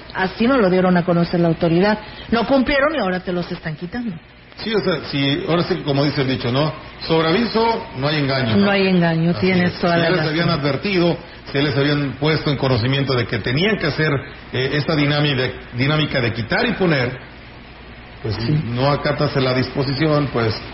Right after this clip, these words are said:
Speaker 2: se emplean ya otras medidas, ¿no?
Speaker 1: Así es. Y de la zona centro, de que por qué, oiga, ¿dónde se van a ir?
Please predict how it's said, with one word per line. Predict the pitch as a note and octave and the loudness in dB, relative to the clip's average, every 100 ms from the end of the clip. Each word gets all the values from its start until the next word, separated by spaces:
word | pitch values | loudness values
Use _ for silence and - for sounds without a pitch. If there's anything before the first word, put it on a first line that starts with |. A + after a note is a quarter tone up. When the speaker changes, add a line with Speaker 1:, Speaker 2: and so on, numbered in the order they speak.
| - - - - - - | -14 -14 -12 -8 -8 -2
Speaker 2:
se | C3 | 0
emplean | A#2+ C#3 D3 | 2 2 2
ya | C3+ C#3 | 2 2
otras | C3+ C3+ A2 | 2 0 0
medidas, | A2+ G#2+ G2+ F#2 F#2 | 0 0 -2 -4 -2
¿no? | A#2 D#3+ | 0 0
Speaker 1:
Así | F#3+ A#3 | 0 2
es. | G#3+ A3 - | 2 2 0
Y | C#4+ C4 | 0 2
de | B3+ | 2
la | B3+ B3+ B3 | 2 2 0
zona | D4+ D#4 D4+ | 0 0 0
centro, | D#4 D4+ D4 C#4+ C4+ C4 | 0 0 2 2 2 2
de | C4 C4 B3+ | 2 2 0
que | C4+ | -2
por | A#3+ C4 B3 | 0 0 0
qué, | C#4+ | 0
oiga, | C#4+ C#4+ C#4 | 0 0 0
¿dónde | C4+ C#4 C4 | 0 0 0
se | B3 | -2
van | B3 B3+ | -2 0
a | B3 | 2
ir? | C4 C#4 | 2 2